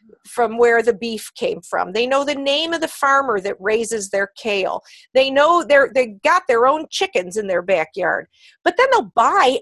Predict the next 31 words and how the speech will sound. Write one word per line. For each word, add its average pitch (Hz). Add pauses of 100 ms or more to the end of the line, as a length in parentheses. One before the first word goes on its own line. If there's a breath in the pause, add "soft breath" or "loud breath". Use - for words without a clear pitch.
any 415
supplement 254
that 233
promises 214
anything. 170 (340 soft breath)
And 320
that 427
just -
blows 220
my 190
mind. 175 (100)
First 359
of 285
all, 254
you 220
want 202
a 196
supplement 220
that 180
is - (100)
third-party 233
laboratory 170
tested. - (540 soft breath)
It, 453 (200)
just 494
because 370
they 220
say 330
they 302
use 226
clean 214